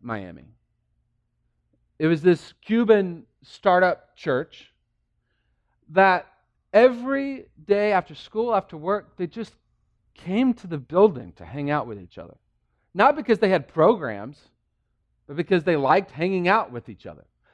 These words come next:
They liked being with each other. They liked that, that, that, that challenge, that, that fellowship, which doesn't mean go have ice cream. That means to comfort and challenge each other.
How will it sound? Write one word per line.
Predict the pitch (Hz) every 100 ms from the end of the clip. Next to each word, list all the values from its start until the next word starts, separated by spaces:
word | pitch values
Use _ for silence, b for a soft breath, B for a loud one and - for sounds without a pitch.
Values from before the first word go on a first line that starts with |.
| -
They | 175
liked | 160 170 220 185 143
being | 170 240 233 139
with | 110 113
each | -
other. | 101 92 b b
They | 190 180
liked | 165 190 247 - -
that, | 202 190 - B
that, | 185 185 180
that, | 175
that | 180 -
challenge, | - 233 226 214 170 165
that, | 180 - -
that | 190 185 - b b
fellowship, | - - - 269 269 233 - 202 131 175
which | 156
doesn't | 214 214 240 214
mean | 214 208
go | 185 196
have | 175 190 165
ice | 185 214 214
cream. | - 147 139 - 233
That | 208 202 -
means | 202 262 240 220 208 190 _ b
to | - 196
comfort | - 240 254 254 247 240 B
and | B 190
challenge | - 233 220 208 165 135
each | 131 143
other. | 101